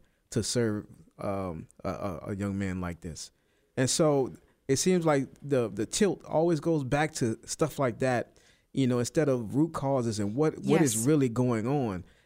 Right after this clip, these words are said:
Speaker 1: And
Speaker 2: Yes.
Speaker 1: this society has built those type of things, uh, into it to where you have this, you know, uh, softness and you have
Speaker 2: Yes.
Speaker 1: this can't, you know, this inability to, to cope with, with, with trouble and things like that,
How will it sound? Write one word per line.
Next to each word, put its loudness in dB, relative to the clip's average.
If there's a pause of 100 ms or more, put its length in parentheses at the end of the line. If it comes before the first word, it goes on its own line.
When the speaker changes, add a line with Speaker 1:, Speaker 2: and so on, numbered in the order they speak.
(120)
Speaker 1:
And 2
Speaker 2:
Yes. -2
Speaker 1:
this 0
society 0
has 0
built 0
those 2
type -2
of -4
things, -2
uh, -2 (140)
into 2
it 2 (220)
to 2
where 4
you 2
have 0
this, -2 (280)
you 0
know, 0
uh, -2
softness 0
and -2
you 0
have -2
Speaker 2:
Yes. 4 (140)
Speaker 1:
this -6
can't, 0 (200)
you 2
know, 4
this 0 (280)
inability 4
to, 0
to -2
cope 2
with, 0
with, -2 (100)
with -4
trouble 2
and -2
things 0
like 2
that, 2